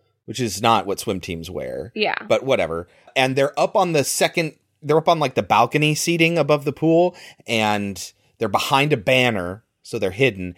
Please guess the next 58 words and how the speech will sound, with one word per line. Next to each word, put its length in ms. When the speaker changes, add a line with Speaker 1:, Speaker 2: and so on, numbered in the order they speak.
Speaker 1:
and 120
they're 100
throwing 440
giant 360
chunks 360
of 100
ice. 540
Speaker 2:
Which 180
is 140
so 280
dangerous. 880
Speaker 1:
Incre-, 80
'cause 140
they're 80
not 180
even 320
looking. 400
Speaker 2:
Yeah, 160
they're, 240
Speaker 1:
They're 100
Speaker 2:
and 20
Speaker 1:
just 160
Speaker 2:
they, 320
Speaker 1:
lobbing 480
Speaker 2:
they 60
even 100
Speaker 1:
it 40
Speaker 2:
make 140
Speaker 1:
over. 100
Speaker 2:
a 40
joke 340
about 260
it. 120
They're 160
like, 260
"Oh, 180
we 120
don't 100
wanna 160
kill 260
her. 120
We 80
just 120
wanna 180
scare 420
her." 200
Speaker 1:
Yeah. 460
Speaker 2:
You 80
already 180
could 120
have. 420
You 240
could 280
have 160
hit 120
her 180
in 120
the 180